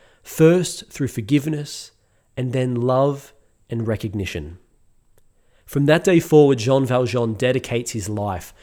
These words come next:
to doing good for others. Well, in baptism, God does the same thing for us. He forgives us our sins, and he pours his love onto us and into us, acknowledging us as his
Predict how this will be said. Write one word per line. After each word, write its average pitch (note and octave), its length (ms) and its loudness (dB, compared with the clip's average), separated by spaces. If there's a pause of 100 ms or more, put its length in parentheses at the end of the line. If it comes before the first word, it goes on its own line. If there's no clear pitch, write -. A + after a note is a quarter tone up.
(180)
to - 100 -6
doing B2 360 -2
good A#2 420 0 (160)
for A#2 240 -6
others. E2+ 480 -8 (800)
Well, E3 100 -4
in D#3 200 0
baptism, A#2+ 760 -4 (480)
God E3 340 0
does D#3+ 240 0
the C3 100 -6
same E3 560 2
thing A#2+ 580 -2
for A#2+ 240 -4
us. - 460 -6 (580)
He D#3+ 120 -4
forgives D3+ 680 -2
us G2 400 -4
our A2 140 -6
sins, G2 580 -4 (320)
and D3+ 120 2
he D3 120 2
pours F#3+ 600 6
his C#3 220 0
love C3+ 280 4 (120)
onto E3+ 400 2
us F2+ 360 -2
and C#3+ 120 -4
into G#3 420 0
us, F#2+ 220 -4 (280)
acknowledging D3+ 800 2
us G#2+ 240 -4
as B2+ 220 -6
his A#2 180 -8